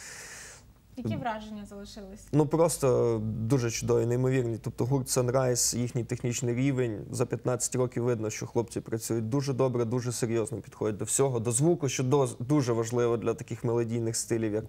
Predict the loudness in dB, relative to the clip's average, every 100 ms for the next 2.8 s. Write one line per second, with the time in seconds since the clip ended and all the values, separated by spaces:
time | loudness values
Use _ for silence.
0 | 2 4 4 2 2 2 0 -4 -6 -18
1 | -16 -16 -16 -18 2 2 4 2 2 4
2 | 2 2 0 0 0 0 0 -2